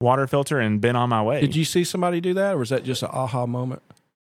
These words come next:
Speaker 1: I think I saw somebody do that one time, and I was like, "Well, I, I should try that." And then, yeah, it just, I'll never, I will never filter water any other way.
Speaker 2: What, what kind of stove did you use?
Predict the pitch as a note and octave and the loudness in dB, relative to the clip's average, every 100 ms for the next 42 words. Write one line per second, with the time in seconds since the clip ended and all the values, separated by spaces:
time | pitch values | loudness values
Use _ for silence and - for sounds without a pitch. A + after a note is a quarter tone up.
0 | _ _ _ _ - - G#3 E4+ F4 - | _ _ _ _ -12 -4 -2 0 0 0
1 | A#2+ - G#2 G2+ F#2+ G2 G2+ G2 G2 G2+ | -2 0 -2 -2 -2 -2 -2 -2 -2 -2
2 | F#2+ G2 _ _ _ _ _ _ _ _ | -2 -2 _ _ _ _ _ _ _ _
3 | - A2+ A2+ G#2+ G#2 G#2 G#2 - C#3 - | 0 2 2 2 0 -2 -4 -4 -4 -4
4 | G3 C4 F#4+ - A#3+ C4+ - A#2+ E3+ E3+ | -8 -8 -10 -10 -10 -8 -8 -4 -2 -4
5 | - A1 - _ _ _ _ A#2+ A2+ A#2 | -4 -12 -16 _ _ _ _ 0 2 2
6 | A2+ A2 G#2 G2+ G2+ _ _ _ _ _ | 2 2 0 -2 -6 _ _ _ _ _
7 | _ A2 G2 F#2 - G2+ G2+ G2 G2 G2 | _ -2 -2 -2 -6 -6 -6 -2 -2 0
8 | G2 F#2+ F#2 - _ - G#2+ G#2 G#2+ G#2 | -2 -2 -4 -8 _ -4 -2 0 0 -2
9 | G#2 G2+ G2+ G2 F#2+ - G2 F#2 D#2+ C#2 | -4 -4 -2 -2 -2 -4 -4 -4 -6 -2
10 | D3 D3 - D#3+ D#3+ - D#3 C3+ - - | -2 -2 -6 -4 -4 -2 -4 -4 -6 -4
11 | A#2+ B2 B2 - A2 A2+ A2+ A2+ A2 | -2 -4 -8 -12 -10 -8 -8 -8 -10